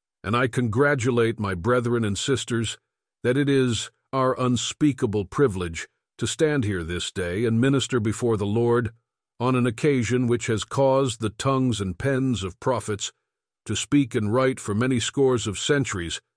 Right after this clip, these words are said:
which are past. When the Lord Jesus Christ tabernacled in the flesh,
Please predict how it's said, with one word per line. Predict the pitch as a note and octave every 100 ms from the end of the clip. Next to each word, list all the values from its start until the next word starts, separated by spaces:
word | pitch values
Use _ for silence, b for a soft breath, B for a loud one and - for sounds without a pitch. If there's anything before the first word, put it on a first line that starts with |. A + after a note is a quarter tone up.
| _ _ -
which | G#2 G#2
are | -
past. | A#2 F2 C#2+ - - _ _ _ _ _ _ _ -
When | A#2+
the | B2+
Lord | C3+ C#3 B2
Jesus | B2 C#3 A#2+ -
Christ | - A#2+ A2+ - - _ _ -
tabernacled | B2+ B2 A2 G#2+ G#2 G2+ F#2+
in | G#2+ G#2
the | F2+
flesh, | - A2+ E2 -